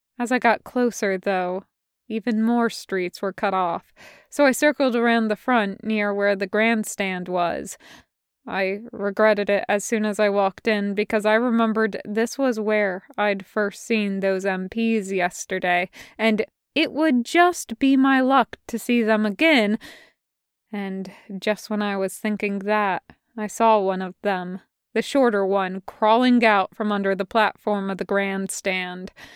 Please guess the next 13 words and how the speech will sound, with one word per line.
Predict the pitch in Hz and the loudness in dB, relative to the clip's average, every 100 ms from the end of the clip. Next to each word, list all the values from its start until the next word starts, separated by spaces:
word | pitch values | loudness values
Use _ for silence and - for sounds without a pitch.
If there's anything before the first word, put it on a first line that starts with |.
| - - | -8 0
I | |
saw | 233 - 240 | 2 6 6
the | 220 | 6
back | 202 220 214 - | 4 4 4 2
of | 202 | 0
another | 214 214 202 196 | 0 0 2 0
uniformed | 208 202 202 196 208 196 190 196 | 0 -2 -4 -2 -4 -2 -4 -4
man, | 196 185 196 240 | -4 -4 -4 -4
probably | - - 190 185 185 | -2 -2 -2 -4 -4
his | 180 185 190 | -4 -6 -6
friend | - _ 202 190 190 - | -16 _ -2 -2 -6 -6
from | - 196 185 | -4 -4 -2
before. | 180 - 214 196 190 - | -4 -2 0 0 -2 -6